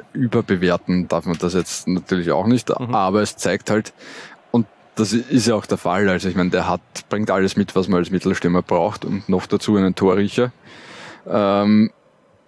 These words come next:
Speaker 1: nichtsdestoweniger zeigt seine Vita auch, dass er bis jetzt noch nirgends sesshaft geworden ist, äh, und dass, äh, ja, sich, äh, vielleicht noch mehr auf dieses Profileben einlassen muss.
Speaker 2: Apropos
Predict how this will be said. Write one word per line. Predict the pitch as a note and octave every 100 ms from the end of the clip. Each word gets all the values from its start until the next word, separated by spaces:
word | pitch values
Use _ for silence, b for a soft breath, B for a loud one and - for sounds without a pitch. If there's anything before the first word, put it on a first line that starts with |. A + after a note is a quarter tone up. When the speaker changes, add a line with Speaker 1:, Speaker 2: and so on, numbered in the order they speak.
| _ _ _ _ -
Speaker 1:
nichtsdestoweniger | D3 - C3 - A#2+ G#2+ A#2 B2+
zeigt | - A2 -
seine | A#2 A#2 A2+
Vita | A#2 A#2 A2+
auch, | G#2 A2
dass | A2+ A2
er | A2
bis | - G#2
jetzt | G#2+ -
noch | A2
nirgends | A2 G#2+ A2 -
sesshaft | G2+ - F#2+ -
geworden | A2+ G2 G2+ G2+
ist, | F2 A2 -
äh, | A2
und | G#2+ G#2 G2+ G2+ -
dass, | - G2+ -
äh, | G2+ G2+ G2+ G2+ G2+ F#2 B B B B B B - B B B B B - -
ja, | G2 E2+ - - - -
sich, | - F#2 - G2+
äh, | G2
vielleicht | - G2 G2 -
noch | G2+ G2 G2
mehr | G#2 G#2+
auf | G#2+
dieses | A2 G#2 G#2
Profileben | - F#2+ - F2 E2+ D#2+ -
einlassen | - - - - - -
muss. | - - - - -
Speaker 2:
Apropos | - E3+ E3+ D3+ - D3 D3+